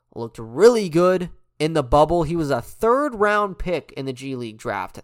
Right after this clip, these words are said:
That is insane when you really think about it. And he was able to climb the ropes to where he actually got a ten-day deal with the Thunder last year. But even with that, it was kind of in a spot where you're kind of working to find the right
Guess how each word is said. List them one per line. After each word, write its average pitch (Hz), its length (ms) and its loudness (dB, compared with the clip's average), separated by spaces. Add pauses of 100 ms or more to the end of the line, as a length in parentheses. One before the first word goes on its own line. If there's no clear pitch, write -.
(100)
That 156 420 0
is 165 180 -4
insane 139 800 -6 (120)
when 143 260 -6
you 147 80 -2
really 151 240 2
think 147 240 -8
about 123 340 2
it. 120 140 -6 (260)
And - 80 -16
he 139 60 -2
was 143 140 -4
able 165 140 0
to 143 60 -2
climb 226 600 0
the 190 100 -6
ropes 180 400 -4
to 175 100 -8
where 180 140 -4
he - 180 -8
actually - 280 -6
got 254 140 -2
a - 20 -8
ten-day 247 380 0
deal 165 180 -2
with 170 80 -4
the 170 80 -6
Thunder 190 260 -2
last 104 320 -8
year. 101 240 -16 (640)
But 220 500 4
even 247 260 -6
with 220 200 2
that, 226 300 6 (440)
it 170 120 0
was 170 140 -2
kind 233 220 2
of 226 80 2
in 220 80 2
a 180 80 -2
spot 190 500 0
where 160 520 2 (1300)
you're 160 220 -8
kind 254 360 -2
of 196 200 0
working 220 480 0
to 185 120 -6
find 190 460 -2
the 151 100 -2
right 165 440 0